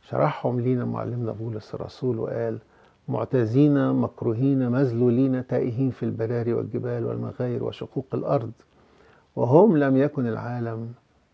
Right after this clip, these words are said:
مستحقا لهم." وكل ده من أجل عظم محبتهم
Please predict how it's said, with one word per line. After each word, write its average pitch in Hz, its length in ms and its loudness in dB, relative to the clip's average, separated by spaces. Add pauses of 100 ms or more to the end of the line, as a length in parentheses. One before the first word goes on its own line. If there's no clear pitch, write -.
(100)
مستحقا - 680 -12
لهم." 117 360 -8 (580)
وكل 139 360 2
ده 131 220 -2
من 120 220 -4
أجل 120 260 -4
عظم 113 360 -6
محبتهم 117 600 -12